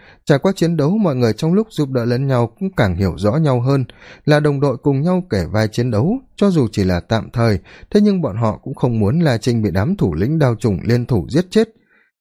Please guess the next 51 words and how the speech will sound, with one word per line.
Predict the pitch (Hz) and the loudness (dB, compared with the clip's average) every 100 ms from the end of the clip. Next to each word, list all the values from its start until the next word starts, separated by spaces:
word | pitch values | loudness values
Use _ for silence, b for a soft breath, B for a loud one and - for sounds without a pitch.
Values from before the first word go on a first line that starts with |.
| _ | _
Chỉ | 143 | 2
có | 139 | 2
Mạnh | 214 175 113 | 2 0 0
Thường | 135 120 | -2 -2
Quân | - 180 175 | 0 0 0
là | 101 | -2
đứng | 85 113 | -2 0
im | 131 110 | 0 0
bất | 151 214 | -2 -2
động, | 120 139 - - | -2 -2 -4 -4
dõi | 95 117 | 0 2
mắt | 156 185 | 0 -2
đánh | 98 110 | -2 -2
giá | 113 95 135 | 0 0 0
La | 143 110 | 0 0
Trinh. | - 131 104 _ b b _ _ | 0 -2 -2 _ b b _ _
Theo | 131 123 | 2 2
hắn | 113 147 | 0 -2
thấy | 123 127 226 | 0 0 0
thì | 147 | 0
La | 120 156 | 0 0
Trinh | 170 175 | 0 -2
không | - 190 | -2 -2
phải | 165 107 | 0 0
là | |
một | 104 - | 0 -2
kẻ | - 95 | 0 0
lỗ | 95 151 | 0 0
mãng, | 165 147 220 269 B B | 0 0 -2 -4 B B
một | 160 160 | 2 2
khi | 196 | 2
hắn | 185 202 | 0 0
thực | 165 - | -4 -4
sự | - 127 | -2 -2
mà | 78 98 | 0 0
làm | 92 82 | 0 -2
chuyện | 107 80 | -4 -2
lỗ | 101 135 | 0 0
mãng | 135 127 208 | 0 0 -2
thì | 160 | 0
hẳn | 110 98 64 | 0 -2 0
là | 92 85 B B B _ | 0 0 B B B _
La | 117 117 | 2 2
Trinh | - 127 120 | 2 -2 -2
phải | - 87 | -4 -4
có | 151 | -2
thực | - - | -4 -2
lực | 110 - | -2 -2
để | 101 87 | -2 -2
ứng | - 143 | 0 -2
phó, | - 104 131 | 0 0 0